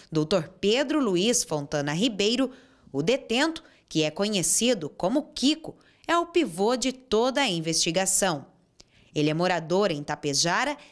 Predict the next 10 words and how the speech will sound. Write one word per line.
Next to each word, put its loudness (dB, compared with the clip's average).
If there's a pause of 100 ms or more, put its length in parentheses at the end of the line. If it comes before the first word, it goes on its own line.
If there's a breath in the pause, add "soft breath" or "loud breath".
(120)
e 0
havia -2
sido -2
preso 0
por -2
assalto 0
em 0
Cruzeiro 0
do 0
Oeste, 0